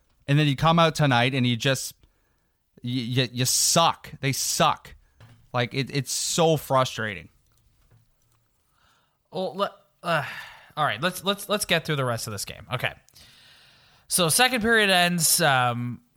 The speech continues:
Speaker 2: Leafs up eighteen thirteen in shots, outshot the Islanders thirteen to four in that period.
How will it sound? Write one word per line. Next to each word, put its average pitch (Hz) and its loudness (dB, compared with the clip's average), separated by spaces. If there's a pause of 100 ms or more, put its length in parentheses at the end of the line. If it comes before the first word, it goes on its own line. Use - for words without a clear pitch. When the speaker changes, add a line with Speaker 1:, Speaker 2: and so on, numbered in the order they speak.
(200)
Speaker 2:
Leafs 185 4
up 160 0
eighteen 180 -2
thirteen 160 0
in 147 0
shots, 139 2
outshot 151 2
the 151 0
Islanders 139 2
thirteen 156 -2
to 143 -4
four 135 -2
in 135 -2
that 131 0
period. 131 2